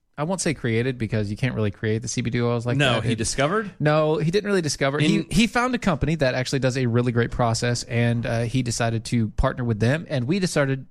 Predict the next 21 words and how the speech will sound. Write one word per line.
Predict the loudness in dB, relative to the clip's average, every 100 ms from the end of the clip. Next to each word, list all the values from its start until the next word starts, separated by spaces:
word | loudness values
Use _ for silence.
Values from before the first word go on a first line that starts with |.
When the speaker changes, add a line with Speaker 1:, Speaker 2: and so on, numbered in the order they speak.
| -2
Speaker 1:
uh, | 2 2
to | 0 -2
partner | -2 -2 0
with | 0 -2
him. | -2 0 0 -4 _ -20 -20 -20 -20 _ -2
Uh, | 0 2
we | 2 2
being | 2 0 2
Mojo | 0 0 -4
five | -4 -4 -4
oh. | -2 -2 -4 -12 _ _ _ _ _ _ _ -2
Because | 0 2 2 2
of |
that, | 0 -2 -4 _ _ _
we | 0 2
now | 2 2 0
sell | 2 2 2 0
C | 0
B | 0
D | 0
oils | 2 2 2 -2